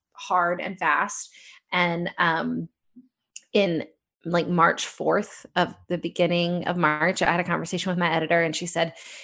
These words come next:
"Hey, I think, I think it's the body book next. I think we need to do the body book next." I was like,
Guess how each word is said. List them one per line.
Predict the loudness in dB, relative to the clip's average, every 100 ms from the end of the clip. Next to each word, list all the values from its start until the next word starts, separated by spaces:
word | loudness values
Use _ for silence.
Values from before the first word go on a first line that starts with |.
| 4
"Hey, | 8 10 8
I | 6
think, | 2 0 0 -14 -20 _ _ _ -4
I | 2
think | 4 2
it's | 2
the | 4
body | 4 4
book | 0 0
next. | -2 -2 -4
I |
think | -2 -2
we | -2
need | -2
to | 0
do |
the | 0
body | 0 -2
book | -4
next." | -4 -6 -6
I |
was | -4
like, | -4